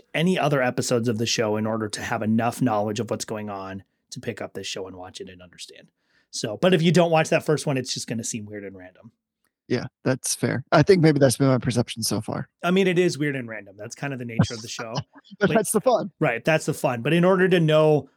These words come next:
Speaker 1: who are these characters, what, who is this bad guy, you should just watch the first episode. I think it's, like, twenty-two minutes long. It's a short after-school style kids show.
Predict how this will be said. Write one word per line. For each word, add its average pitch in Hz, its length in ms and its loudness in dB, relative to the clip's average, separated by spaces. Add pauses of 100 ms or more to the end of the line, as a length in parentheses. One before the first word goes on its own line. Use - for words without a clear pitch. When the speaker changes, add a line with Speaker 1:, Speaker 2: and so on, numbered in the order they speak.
Speaker 1:
who 190 220 6
are 175 100 6
these 151 180 2
characters, 135 760 0
what, 131 300 -4 (120)
who 156 240 0
is 131 140 2
this 143 140 0
bad 123 280 0
guy, 120 160 -2
you 120 160 -2
should 127 160 -4
just 127 160 -4
watch 117 160 -2
the 123 100 -8
first 110 360 -8
episode. 104 340 -6
I 104 60 -8
think 120 140 -6
it's, 104 100 -10
like, 101 100 -10
twenty-two 101 420 -10
minutes 95 300 -10
long. 92 220 -10
It's 95 100 -12
a 101 60 -8
short 101 480 -6 (400)
after-school 123 540 -4
style 104 340 -6
kids 95 260 -10
show. - 280 -10